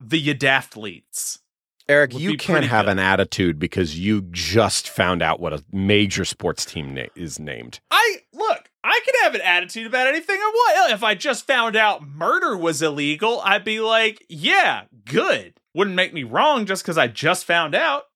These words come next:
Speaker 2: I like the Yadaftleets for sure.
Speaker 1: Okay.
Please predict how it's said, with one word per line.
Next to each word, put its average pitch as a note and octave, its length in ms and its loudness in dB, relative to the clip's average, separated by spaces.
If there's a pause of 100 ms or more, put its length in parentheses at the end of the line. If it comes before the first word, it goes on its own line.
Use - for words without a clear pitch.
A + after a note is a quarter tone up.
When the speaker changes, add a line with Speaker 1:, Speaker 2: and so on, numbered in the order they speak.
(420)
Speaker 2:
I E3 120 4
like C4 300 2
the C#3 220 4
Yadaftleets F2+ 960 -4
for - 140 -4
sure. D3 460 0 (400)
Speaker 1:
Okay. C#4+ 400 -8